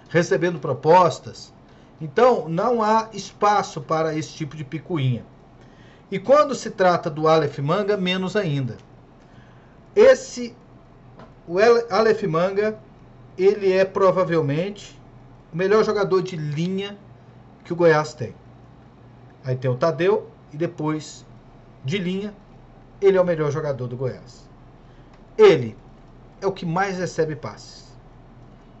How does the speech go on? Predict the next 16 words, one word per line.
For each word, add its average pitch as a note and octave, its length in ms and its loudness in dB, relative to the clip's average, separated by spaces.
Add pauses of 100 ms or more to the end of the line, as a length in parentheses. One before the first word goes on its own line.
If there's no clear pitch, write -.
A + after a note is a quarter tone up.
(140)
É F3 60 -6
o D#3+ 60 -4
que - 120 -12
mais C#3+ 200 -4
chuta C3+ 320 -10
gol. B2 240 -10 (1080)
Erra C#3+ 400 4 (1000)
e F3+ 100 0
acerta. - 540 -2 (680)
Dá C3 180 -2
assistência, D#3 800 -2 (380)
faz G#2+ 200 -10
gols, E3+ 520 -4 (340)
é C3 60 -6
o C3 80 0
artilheiro C#3+ 680 -2